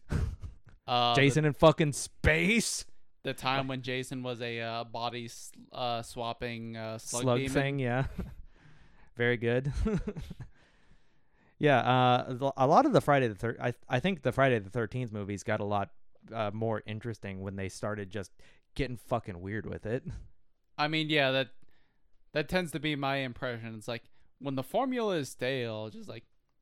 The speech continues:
Speaker 2: yeah, fuck it, just, like, real weirdo hours.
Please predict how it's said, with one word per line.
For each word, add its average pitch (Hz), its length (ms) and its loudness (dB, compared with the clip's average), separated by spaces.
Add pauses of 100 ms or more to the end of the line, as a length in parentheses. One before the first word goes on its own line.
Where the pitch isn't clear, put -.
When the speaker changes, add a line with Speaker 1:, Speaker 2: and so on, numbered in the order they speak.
(360)
Speaker 2:
yeah, 202 240 -8 (300)
fuck - 460 -2
it, 131 100 -2
just, 120 180 -6
like, 127 200 -2 (480)
real 147 260 0
weirdo 123 420 -4
hours. 110 460 -8